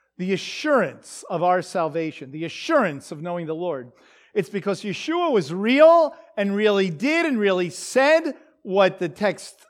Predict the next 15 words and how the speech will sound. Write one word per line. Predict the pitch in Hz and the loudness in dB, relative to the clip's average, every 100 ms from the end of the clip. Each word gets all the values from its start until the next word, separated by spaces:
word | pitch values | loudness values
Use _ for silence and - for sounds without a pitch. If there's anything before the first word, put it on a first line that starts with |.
| _ | _
tells | - 233 294 311 | 2 4 4 2
us | 381 349 - _ _ _ _ - | 0 -4 -16 _ _ _ _ -2
by | 190 | 2
the | 185 196 | 4 4
eyewitness | 202 196 277 269 - | 2 0 -2 -6 -6
of | 175 | -8
John | 139 151 240 269 330 349 320 - _ - | -4 2 4 6 4 2 -2 -10 _ -4
and | 196 190 175 | 0 0 0
the | 170 | -2
testimony | 214 220 - 220 208 190 170 | -2 -4 -4 -4 -4 -2 -4
of | |
the | 156 | -6
Spirit | - - 175 165 165 | -10 -8 -4 -2 -4
within | 151 156 180 226 | -4 -2 0 2
us. | 302 294 - | 0 -4 -14